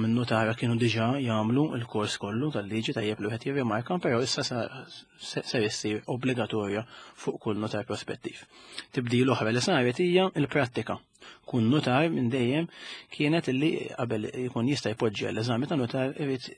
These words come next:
ikun prattika f'uffiċċju ta' notar għal perjodu ta' sena. Din issa ser tiġi estiża għal sentejn. Dan ovvjament biex, eh, il-, il-kandidat ikun iktar imħarreġ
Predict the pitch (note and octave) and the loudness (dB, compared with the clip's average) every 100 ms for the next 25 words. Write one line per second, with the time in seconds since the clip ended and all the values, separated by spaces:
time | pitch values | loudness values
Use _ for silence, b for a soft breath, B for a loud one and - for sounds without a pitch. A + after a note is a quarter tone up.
0 | - D3 B2+ B2+ A#2+ B2+ A#2+ B2 B2 - | -6 -2 -2 0 -2 -4 -4 -4 -4 -2
1 | D#3 - A#2+ - - C3 A2+ B2 A#2+ C#3+ | -2 -2 -4 -6 -2 -2 0 0 0 -2
2 | B2 B2 A#2 A#2 A2 A#2+ A2 A#2 F#2 - | -2 0 0 0 0 -2 -2 -2 -4 -10
3 | _ _ - D3 D#3 C#3 - D3 C#3 B2 | _ _ -8 0 2 2 0 -2 -2 0
4 | D3 B2 D3 - B2 A#2 A#2+ B2+ A#2+ G#2+ | 0 0 -2 -2 -2 0 -2 -2 -4 -4
5 | A2 G2 - B B B B B - - | -4 -6 -8 B B B B B -12 -10
6 | F#2+ B2 G#2+ A2 B2 A2+ - - G1+ G1+ | -8 -6 -4 -4 -4 -4 -6 -8 -10 -10
7 | - - - G1+ G1+ - - C3 G2+ G#2+ | -8 -8 -8 -8 -8 -10 -4 -2 -2 -2
8 | A2+ - A2 A2+ - G#2+ A#2+ B - B2 | -4 -6 -6 -6 -6 -6 -6 B -6 -2
9 | A#2+ G#2+ G#2 A2+ | 2 2 0 -2